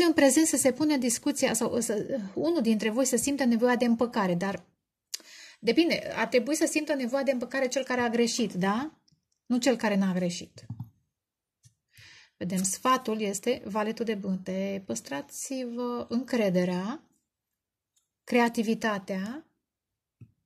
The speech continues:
și comunicați în continuare original, apropo de comunicare, de, da, predare, comunicați original. Păstrați-vă copilul interior, treaz. Uf,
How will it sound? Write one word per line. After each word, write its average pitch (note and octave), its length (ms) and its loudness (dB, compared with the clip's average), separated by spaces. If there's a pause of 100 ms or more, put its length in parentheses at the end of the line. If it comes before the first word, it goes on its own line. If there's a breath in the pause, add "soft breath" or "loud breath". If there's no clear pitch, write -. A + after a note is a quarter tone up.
(920 loud breath)
și - 160 -2
comunicați E4 680 2
în B3+ 80 -2
continuare B3 680 0
original, A#3 680 2
apropo G3 380 -4
de G#3 220 -4 (140)
comunicare, G#3 1040 0
de, F3+ 180 -6 (500)
da, A3 320 -6 (140)
predare, G3+ 600 0
comunicați A3 640 -6
original. F#3 600 -6 (760 loud breath)
Păstrați-vă A#3+ 540 -2
copilul G#3 420 -2
interior, F#3+ 600 -2 (1200)
treaz. F3 460 -4 (480 loud breath)
Uf, A#3+ 920 -4